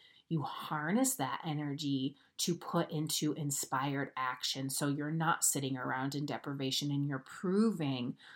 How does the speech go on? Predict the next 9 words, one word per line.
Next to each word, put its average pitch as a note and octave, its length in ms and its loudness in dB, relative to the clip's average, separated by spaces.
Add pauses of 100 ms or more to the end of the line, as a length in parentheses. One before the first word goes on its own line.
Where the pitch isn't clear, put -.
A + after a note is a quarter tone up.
(140)
to G#3 200 4
yourself D#3 1040 6 (800)
that D3+ 500 4
life D#3 460 -2
does C#3+ 280 4
have C#3+ 200 -2
so D3+ 880 6 (120)
many C#3 300 2
pleasures. B2+ 880 -4